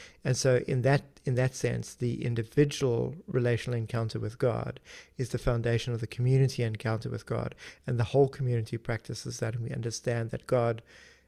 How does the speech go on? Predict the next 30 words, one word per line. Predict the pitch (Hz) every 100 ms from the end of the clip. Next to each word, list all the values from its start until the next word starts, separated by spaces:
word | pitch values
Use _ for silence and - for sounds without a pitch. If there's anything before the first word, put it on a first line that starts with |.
| _ -
as | 113
the | -
sovereign | - 143 123 127 117 113 -
person | 135 120 127
who | 117
becomes | 120 117 107 -
present, | 143 135 120 - 139 - - - - _
speaks | - - 143 127 - - _ -
to | 135
whom | 120 127 120
he | 120
or | 117
she | - 117
delivers | 117 117 113 107
to, | 127 113 -
y-, | 202 - -
you | 131
know, | 110 110 175 - - - -
like | 123 117
intends | 127 120 175 156
to, | - - - _ - - _
you | -
know, | 123 120
as | - 131
opposed | 120 - 139 120 -
to | 123 117 110 - _ -
it's | 131 -
hierarchical | 127 127 120 117 120 127 113
and | 110
it's | 113